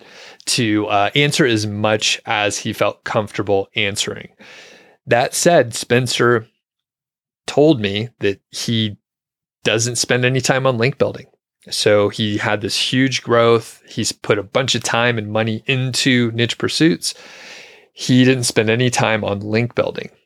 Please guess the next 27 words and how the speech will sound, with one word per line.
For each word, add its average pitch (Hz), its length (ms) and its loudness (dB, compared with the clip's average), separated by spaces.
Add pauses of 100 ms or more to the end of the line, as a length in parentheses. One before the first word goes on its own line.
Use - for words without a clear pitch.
(580)
which 110 280 -2
is 107 600 0
kinda 180 240 0
cool. 120 320 2
I 107 40 -2
mean, 110 360 -2 (300)
it's - 340 -2 (160)
really 120 500 2 (120)
amazing. 127 520 2 (480)
He 113 500 0
also 123 300 4
mentioned 113 320 0
that 101 120 -2
he 123 80 2
was 110 180 2
never 104 320 0
a 107 80 2
great 110 320 -2
link 107 260 -2
builder 117 360 4
and 104 260 -4
sounds 101 240 0
like 110 140 2
he 120 60 0
didn't 107 260 0
have 110 240 -2
a 104 160 0